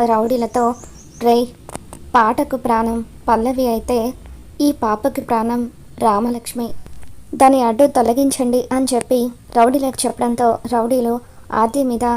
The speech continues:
దాడి చేస్తూ ఉంటారు. దాంతో ఆద్య ఆ రౌడీల నుండి తప్పించుకోవడానికి ట్రై చేస్తూ ఉంటుంది. ఇక అప్పుడే అక్కడికి వచ్చిన శ్రీను రౌడీలందరినీ కూడా చితక్కొట్టి ఆద్యని కాపాడుతూ ఉంటాడు.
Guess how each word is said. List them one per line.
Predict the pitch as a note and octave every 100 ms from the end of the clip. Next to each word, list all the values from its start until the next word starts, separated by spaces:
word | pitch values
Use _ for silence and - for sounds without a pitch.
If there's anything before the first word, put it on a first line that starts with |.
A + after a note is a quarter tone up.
| - C4
దాడి | A3 A3+ B3 -
చేస్తూ | A#3 - B3
ఉంటారు. | A#3+ A#3+ A#3+ - - - - -
దాంతో | A#3 B3 B3+ A#3+ -
ఆద్య | A3+ A#3 B3 A#3 A#3+ - - -
ఆ | C4 C4+
రౌడీల | B3 A#3 C#4 C#4+
నుండి | B3 A#3+ B3+ A#3 A#3+
తప్పించుకోవడానికి | A3+ C4+ - B3 A#3+ A#3 A#3 B3 A#3 -
ట్రై | A3+
చేస్తూ | G#3+ B3 A#3+ A#3+
ఉంటుంది. | A#3 A#3+ A#3+ A#3+ - - - -
ఇక | C#4 C#4
అప్పుడే | A#3+ - B3+ B3
అక్కడికి | A#3 A#3 A#3
వచ్చిన | A3 B3+ A#3 A#3+
శ్రీను | - A3 A3 B3 A#3 A#3+ A3
రౌడీలందరినీ | A3 A3 C#4 B3+ A3+ A#3+ B3
కూడా | A#3 A3+ A#3 A#3 - - - -
చితక్కొట్టి | - B3 D4 B3+ A#3+ B3+ A#3+ C4 - - - - - - A3
ఆద్యని | A3+ A#3 C4+ A#3+
కాపాడుతూ | B3 A3+ A3 C4 B3 B3
ఉంటాడు. | B3 A#3+ A#3 B3